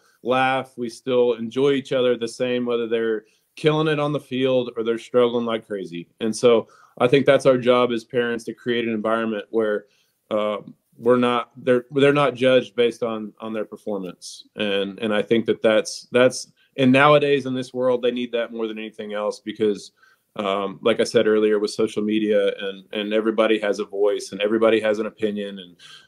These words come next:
um, it's hard to, it's hard to hide from those things nowadays. Like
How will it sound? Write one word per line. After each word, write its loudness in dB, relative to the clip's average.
um, 0
it's 4
hard 4
to, 2
it's -6
hard 2
to -4
hide 0
from -8
those -8
things -12
nowadays. -4
Like -2